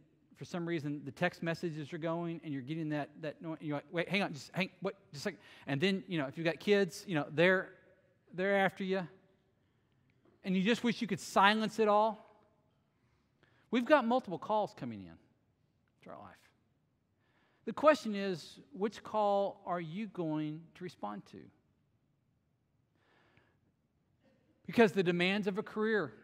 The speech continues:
have a call on us. Addictions can have a call on our lives.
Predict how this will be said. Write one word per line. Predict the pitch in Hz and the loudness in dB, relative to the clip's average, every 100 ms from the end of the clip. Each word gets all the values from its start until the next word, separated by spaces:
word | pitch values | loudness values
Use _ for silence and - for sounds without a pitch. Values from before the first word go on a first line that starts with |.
| - | -14
have | 160 131 | -10 -8
a | |
call | - 139 117 104 - | -8 -8 -6 -8 -12
on | 120 110 | -14 -14
us. | 95 - - - - _ _ _ _ _ _ _ _ _ _ _ _ | -14 -16 -18 -20 -20 _ _ _ _ _ _ _ _ _ _ _ _
Addictions | - 151 135 226 - - 139 - - - _ _ | -8 -4 2 0 0 -8 -8 -10 -18 -20 _ _
can | - | -10
have | 127 127 120 | -6 -6 -6
a | 123 | -8
call | 117 - 123 113 101 - _ - | -14 -10 -8 -8 -10 -16 _ -12
on | 139 | -10
our | 117 107 | -8 -10
lives. | 98 92 90 - - | -12 -14 -16 -18 -20